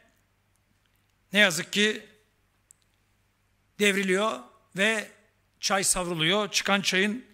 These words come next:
İran'dan geldiğini söyleyenler var. Hatta bununla ilgili Cumhuriyet Başsavcılığına bir suç duyurusu var. Belgeler elimizde. Gürbulak sınır kafasın-, kapısından girdiği,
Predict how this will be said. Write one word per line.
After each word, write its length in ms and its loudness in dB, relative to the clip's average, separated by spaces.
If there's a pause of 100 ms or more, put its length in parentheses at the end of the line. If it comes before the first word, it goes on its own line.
(360)
İran'dan 400 2
geldiğini 420 -4
söyleyenler 540 -2
var. 220 2 (1300)
Hatta 360 -4
bununla 200 0
ilgili 600 -2 (420)
Cumhuriyet 420 -4
Başsavcılığına 680 -4
bir 80 -8
suç 360 -4
duyurusu 360 -6
var. 320 -4 (280)
Belgeler 360 -2
elimizde. 560 -4 (1800)
Gürbulak 440 -2
sınır 240 -4
kafasın-, 480 -4
kapısından 600 -2
girdiği, 640 0